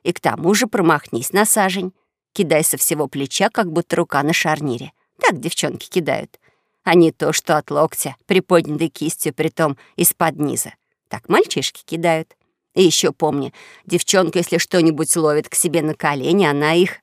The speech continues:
раздвинет и не станет сжимать. Как ты давеча сделал со свинцом. Я сейчас увидела, что ты мальчик. Как ты за иголку взялся.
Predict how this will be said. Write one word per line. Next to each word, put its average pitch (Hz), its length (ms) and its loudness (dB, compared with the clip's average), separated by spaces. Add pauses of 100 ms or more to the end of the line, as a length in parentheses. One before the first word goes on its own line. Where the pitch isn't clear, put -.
раздвинет 160 880 0 (340)
и 214 80 0
не 226 120 2
станет 165 440 -2
сжимать. 175 560 -2 (380)
Как - 200 -4
ты 165 140 -4
давеча 143 420 -2
сделал 165 360 0
со - 140 0
свинцом. 220 520 -2 (460)
Я 185 260 2
сейчас 185 460 -4
увидела, 156 460 -4
что - 220 -10
ты - 140 -10
мальчик. - 500 -8 (280)
Как - 220 -6
ты 185 120 -2
за 165 200 0
иголку - 400 -4
взялся. 127 500 -8